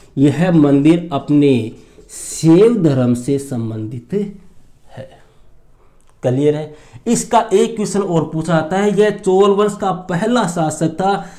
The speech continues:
जिसने भूमि का सर्वेक्षण करवाया था। भूमि का सर्वेक्षण करवाने वाला पहला चोल वंश का शासक जो है, वो भी कौन था? राजराज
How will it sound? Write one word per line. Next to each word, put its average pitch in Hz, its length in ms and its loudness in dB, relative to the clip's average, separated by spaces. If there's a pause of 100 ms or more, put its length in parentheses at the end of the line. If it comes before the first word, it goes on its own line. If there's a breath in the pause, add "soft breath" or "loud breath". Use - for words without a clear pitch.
(180 loud breath)
जिसने 170 480 2
भूमि 147 600 2
का 123 580 -4 (1200)
सर्वेक्षण 175 1080 0
करवाया 110 500 -4
था। - 340 -20 (1120 soft breath)
भूमि 147 360 6
का 196 200 -2
सर्वेक्षण 170 640 0
करवाने 156 600 0
वाला 143 360 0
पहला 185 540 -2
चोल 143 380 -4
वंश 143 240 -4
का 139 160 -6
शासक 139 440 -8
जो 127 300 -4
है, 160 80 -6
वो 147 220 0
भी 143 120 -2
कौन 127 340 -4
था? 139 200 -6
राजराज 123 840 -10